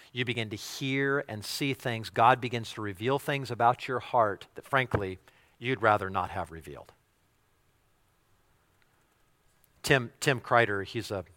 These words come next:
writer for the New York Times. As far as I know, I, I,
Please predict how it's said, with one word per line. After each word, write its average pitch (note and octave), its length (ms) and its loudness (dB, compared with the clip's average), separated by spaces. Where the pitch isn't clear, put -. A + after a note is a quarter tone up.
writer A2 340 6
for - 120 -10
the G2+ 60 -6
New G#2 120 -8
York G#2 220 -4
Times. F#2+ 640 -4
As - 60 -18
far C3 220 8
as A2+ 80 0
I A2 80 0
know, G#2+ 200 0
I, G2 120 4
I, G2+ 100 -8